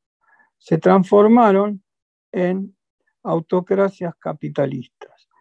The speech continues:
Juntaron dinero y compraron armas. Y ahora,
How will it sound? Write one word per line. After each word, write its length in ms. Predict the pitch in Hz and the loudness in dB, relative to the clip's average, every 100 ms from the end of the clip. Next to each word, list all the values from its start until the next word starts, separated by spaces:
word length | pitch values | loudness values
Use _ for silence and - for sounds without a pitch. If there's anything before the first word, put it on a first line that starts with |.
| _ | _
Juntaron 580 | - - 175 202 208 202 | -6 0 0 2 2 2
dinero 380 | 180 175 196 202 | 2 2 2 2
y 60 | 185 | 2
compraron 600 | 160 156 160 156 151 262 | -2 -2 -2 0 -2 -6
armas. 680 | 147 143 147 143 135 _ _ _ _ _ - | -8 -8 -12 -18 -20 _ _ _ _ _ -6
Y 140 | 151 | 0
ahora, 480 | 160 202 214 202 | 2 4 2 0